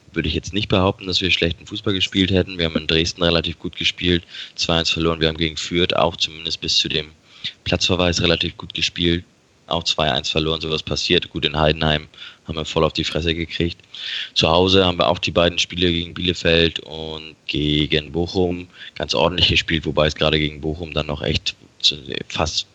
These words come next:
eher so eine Art Vorbereitungskick wirkte und dann dieses Chaos-Spiel gegen Regensburg gehabt. Also die,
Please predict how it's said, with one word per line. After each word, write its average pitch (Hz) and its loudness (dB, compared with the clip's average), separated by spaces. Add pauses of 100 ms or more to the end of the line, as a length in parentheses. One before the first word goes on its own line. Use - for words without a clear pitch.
eher 78 2
so 78 -4
eine 73 -6
Art 57 0
Vorbereitungskick 85 2 (340)
wirkte 85 2 (400)
und - -10
dann 80 0
dieses 78 -2
Chaos-Spiel 80 2
gegen 80 0
Regensburg 82 -2
gehabt. 82 0
Also 82 0
die, 82 -2